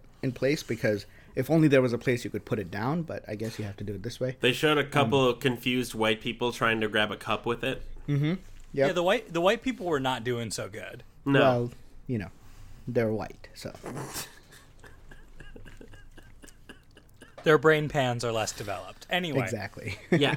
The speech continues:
Speaker 2: Um, uh, they, they also
Speaker 1: Brain
Speaker 2: showed it,
Speaker 1: pans.
Speaker 2: uh, helping him. He would hold something while the robotic arm was soldering something to it?
Speaker 1: Yes, yes. Uh, uh, Lord knows why you would have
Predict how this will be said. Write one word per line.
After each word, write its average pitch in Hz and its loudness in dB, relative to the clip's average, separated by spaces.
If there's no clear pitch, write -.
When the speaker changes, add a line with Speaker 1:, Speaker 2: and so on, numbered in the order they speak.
Speaker 2:
Um, 165 6
uh, 139 10
they, 160 4
they 175 2
also 170 4
Speaker 1:
Brain 175 4
Speaker 2:
showed 165 4
it, 151 4
Speaker 1:
pans. 113 2
Speaker 2:
uh, - -10
helping 165 0
him. 151 0
He 151 -10
would 175 -2
hold 202 -2
something 135 -2
while 123 0
the 123 -4
robotic 123 -2
arm 127 -2
was 98 -8
soldering 175 0
something 349 -4
to 403 -2
it? - -8
Speaker 1:
Yes, 135 2
yes. 110 -4
Uh, 110 -4
uh, 135 0
Lord 151 10
knows 156 4
why 131 4
you 131 4
would 127 4
have 120 0